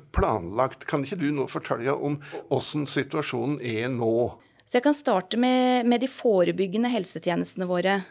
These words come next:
Speaker 2: Eh, der er det sånn at vi har et, eh, veldig tett samarbeid med skolen,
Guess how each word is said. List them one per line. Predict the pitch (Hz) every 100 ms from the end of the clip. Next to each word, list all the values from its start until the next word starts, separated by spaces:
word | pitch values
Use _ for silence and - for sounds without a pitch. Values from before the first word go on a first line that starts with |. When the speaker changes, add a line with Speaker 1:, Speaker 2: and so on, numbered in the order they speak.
| _ _ - -
Speaker 2:
Eh, | 208 208 202 202 196
der | 208 214
er | 185 180
det | 208
sånn | - 220 269 277
at | 190 -
vi | 202 214
har | 175 175 -
et, | 208 _ -
eh, | 226 220 220 220 220 214
veldig | 202 202 -
tett | 196
samarbeid | - 202 170 151 175 202
med | 185 180 175 180
skolen, | - 196 160 214